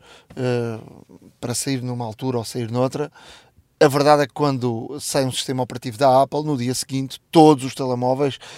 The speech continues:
eh, de uma geração até ao mais recente, eh, normalmente duas, três gerações atrás,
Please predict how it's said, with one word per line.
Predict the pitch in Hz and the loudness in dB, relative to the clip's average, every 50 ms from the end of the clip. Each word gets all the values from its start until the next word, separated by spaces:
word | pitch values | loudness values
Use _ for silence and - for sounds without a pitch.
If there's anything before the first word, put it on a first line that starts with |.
| - - _ - | -20 -20 _ -4
eh, | 120 127 127 123 | -2 0 0 0
de | 117 117 165 165 156 | 2 4 6 6 6
uma | 147 143 143 139 135 127 | 6 2 0 -2 -4 -2
geração | 113 139 131 131 120 - - 139 127 117 - - - - _ _ _ _ | -2 -2 -4 -4 -4 -4 -2 -2 -2 -2 -4 -10 -20 -20 _ _ _ _
até | - - - _ - 139 135 131 127 | -12 -12 -10 _ 0 0 2 2 2
ao | 127 123 123 123 | 0 0 0 0
mais | 127 127 120 | 0 0 0
recente, | - - - - 139 135 135 147 - - 175 196 - _ _ _ _ _ _ _ _ - | -2 -4 -2 -2 0 -2 -2 -2 -6 -8 -10 -10 -12 _ _ _ _ _ _ _ _ -14
eh, | - - 117 117 117 113 113 117 - - - _ _ _ _ _ _ _ _ _ _ _ 107 127 82 - - 117 _ _ 82 _ _ _ - _ _ _ _ _ - | -8 -6 -6 -6 -6 -8 -10 -12 -16 -20 -20 _ _ _ _ _ _ _ _ _ _ _ -20 -20 -20 -20 -20 -20 _ _ _ _ _ _ -20 _ _ _ _ _ -14
normalmente | - 113 123 127 127 123 123 123 123 131 127 120 - - 117 | -6 -2 0 0 0 2 0 0 0 0 0 -2 -4 -8 -8
duas, | 110 120 120 113 - | -6 -4 -4 -4 -6
três | - 123 117 107 | -8 -8 -8 -6
gerações | 113 117 110 107 - - 117 107 | -6 -6 -8 -8 -10 -12 -12 -12
atrás, | 113 117 117 113 113 131 139 135 | -12 -10 -10 -8 -8 -8 -10 -14